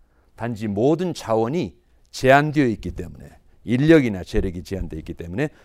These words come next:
저희들이 이 지상 명령에 동참을 하되 가장 효율적이고 가장 효과적인 방법으로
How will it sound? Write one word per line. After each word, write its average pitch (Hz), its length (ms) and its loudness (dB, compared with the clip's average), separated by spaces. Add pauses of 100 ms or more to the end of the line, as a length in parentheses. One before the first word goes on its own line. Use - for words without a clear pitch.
(140)
저희들이 120 340 -2
이 113 220 -6
지상 131 340 -6
명령에 104 300 -6
동참을 95 560 -12
하되 131 240 -2 (340)
가장 147 500 -2 (180)
효율적이고 127 680 -4
가장 98 300 -12
효과적인 127 560 -8
방법으로 87 480 -8